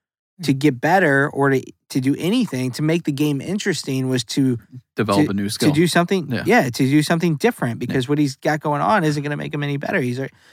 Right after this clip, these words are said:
Speaker 1: you know, and so when people are like, "I can't believe he would do that," it's like, well, that's a growth mindset,
Speaker 3: Yeah.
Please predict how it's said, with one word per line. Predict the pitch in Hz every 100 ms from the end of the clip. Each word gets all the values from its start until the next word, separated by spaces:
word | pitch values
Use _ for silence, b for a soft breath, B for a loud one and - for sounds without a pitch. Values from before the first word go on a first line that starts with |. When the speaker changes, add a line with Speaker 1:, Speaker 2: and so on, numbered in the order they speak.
| b
Speaker 1:
you | 151
know, | 151 147
and | 151 147
so | 147 156 143
when | 139 135
people | 156 143
are | 135
like, | 123 113
"I | 120
can't | 220
believe | 180 175
he | 160
would | 123
do | 123 196 190
that," | 123 120
it's | 120
like, | 127 117
well, | 127 131
that's | 135 139
a |
growth | 120 117 117
mindset, | 113 101 85 71 -
Speaker 3:
Yeah. | 127 101